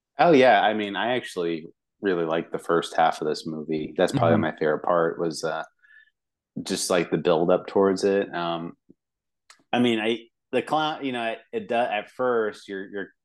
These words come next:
Speaker 1: you are kind of taken aback because it is, they're chasing a literal clown. But,
Speaker 2: Yeah.
Speaker 1: but I, you know, I did like it, you know, 'cause the, uh,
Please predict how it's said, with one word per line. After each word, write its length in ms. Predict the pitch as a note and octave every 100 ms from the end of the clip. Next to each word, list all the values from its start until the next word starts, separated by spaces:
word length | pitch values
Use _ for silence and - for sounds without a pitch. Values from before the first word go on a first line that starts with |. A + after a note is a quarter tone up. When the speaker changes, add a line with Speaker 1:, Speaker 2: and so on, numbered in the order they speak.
| _
Speaker 1:
you 160 | - G#2
are 180 | G2+ G2+
kind 180 | - F#2+
of 80 |
taken 340 | F2 G2 F#2 F2
aback 400 | D#2 F2 E2+ -
because 360 | E2 - E2+
it 100 | E2+
is, 500 | E2+ E2+ E2 - - _ -
they're 120 | G#2
chasing 460 | - A2 G2 G2 E2+
a 80 | E2
literal 320 | F2 F2+ E2
clown. 680 | - G#2 F#2 - E3 F2 D3
But, 280 | B2+ G2+ A2
Speaker 2:
Yeah. 140 | A2+ - _ - - - _ _ -
Speaker 1:
but 340 | F#2+ F#2 F2+ - _
I, 220 | G#2 A2+ - _
you 120 | A#2
know, 140 | G2 F#2
I 260 | G2+ G#2
did 280 | G2+ G#2 F#2
like 320 | F#2 F#2 F2
it, 220 | F2+ F2
you 100 | F2+
know, 100 | F2
'cause 460 | E2+ F2+ E2+ - -
the, 300 | F2+ E2+ E2+
uh, 200 | E2 D#2